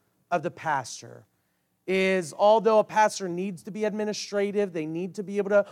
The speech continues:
oversee and be leaders, ultimately the pastor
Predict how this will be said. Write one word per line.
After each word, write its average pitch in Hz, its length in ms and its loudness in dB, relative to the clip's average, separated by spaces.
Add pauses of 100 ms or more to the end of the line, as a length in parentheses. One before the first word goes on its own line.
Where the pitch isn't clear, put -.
(220)
oversee 208 720 0
and 190 140 0
be 190 160 -4
leaders, 196 640 -2 (360)
ultimately 226 960 4
the 170 140 -4
pastor 190 840 -4